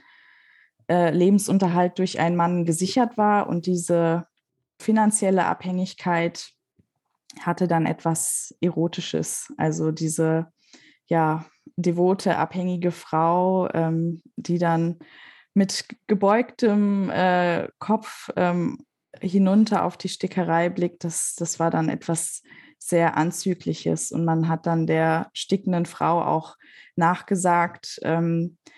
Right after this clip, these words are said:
ja, sie ist so still, so konzentriert auf ihre Stickerei, aber wer weiß, an, an was für versaute Dinge sie gerade denkt. Und, ähm, ja, da habe ich auch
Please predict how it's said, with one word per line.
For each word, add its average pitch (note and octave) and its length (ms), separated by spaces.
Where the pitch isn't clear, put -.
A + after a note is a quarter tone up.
ja, E3+ 360
sie F3 240
ist - 160
so G3 80
still, F3+ 520
so F3+ 120
konzentriert F#3 800
auf - 220
ihre E3+ 140
Stickerei, E3+ 760
aber E3+ 360
wer E3+ 280
weiß, E3+ 720
an, F#3 260
an F#3 220
was G#3+ 180
für A3+ 140
versaute G3+ 560
Dinge G3+ 260
sie G#3 140
gerade F#3+ 500
denkt. A3 540
Und, F#3 580
ähm, E3+ 480
ja, E3 240
da E3+ 120
habe F3 160
ich - 160
auch D#3+ 260